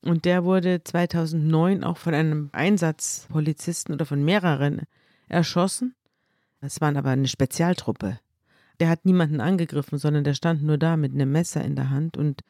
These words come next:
wurde auf sehr unklare und undurchsichtige Weise kam der zu Tode. Aber was über ihn gesagt worden ist, erinnert mich hier an diese Situation, nämlich, dass er völlig schmerzunempfindlich gewesen sei,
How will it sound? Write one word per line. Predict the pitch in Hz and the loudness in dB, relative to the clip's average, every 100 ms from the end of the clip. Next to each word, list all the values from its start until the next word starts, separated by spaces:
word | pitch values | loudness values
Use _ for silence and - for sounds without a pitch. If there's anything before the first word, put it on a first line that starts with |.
| _ _ _ _ _ _ - | _ _ _ _ _ _ -2
wurde | 147 156 151 | 2 4 2
auf | 127 143 - | 0 -2 -6
sehr | 156 156 156 | -2 0 2
unklare | 131 175 165 156 - 151 147 143 143 | 0 0 0 -2 0 2 4 4 2
und | 143 | 0
undurchsichtige | 143 156 151 - 151 151 139 135 | 0 0 0 -2 -6 -4 -4 0
Weise | 135 143 | 2 2
kam | 147 143 147 | 0 0 0
der | 143 | -2
zu | - 147 | -4 -8
Tode. | - 165 170 165 _ _ - | -6 -2 0 0 _ _ -4
Aber | 185 220 190 208 - - | 0 2 0 -2 -8 -4
was | 180 185 | -2 0
über | 196 185 | 0 0
ihn | 208 208 | 2 2
gesagt | 180 156 170 208 196 | 0 0 -2 -4 -4
worden | 196 190 | -4 -2
ist, | 185 | -4
erinnert | - 175 208 190 - | -2 2 4 4 2
mich | 156 - | -4 -4
hier | 160 143 | -2 -2
an | 113 | -2
diese | 147 139 135 131 127 | -4 -2 0 0 -2
Situation, | - - 147 139 135 - 139 123 127 | -6 -4 -2 0 -2 0 2 4 4
nämlich, | 131 143 135 | 4 2 0
dass | 160 143 | -2 -2
er | - 156 147 _ | 0 0 0 _
völlig | - 247 247 - | 0 2 2 0
schmerzunempfindlich | 214 208 147 156 147 151 139 143 139 | 0 0 0 -2 0 -2 -2 -2 -6
gewesen | 139 139 131 143 | -2 -2 -2 -2
sei, | 147 175 | 0 0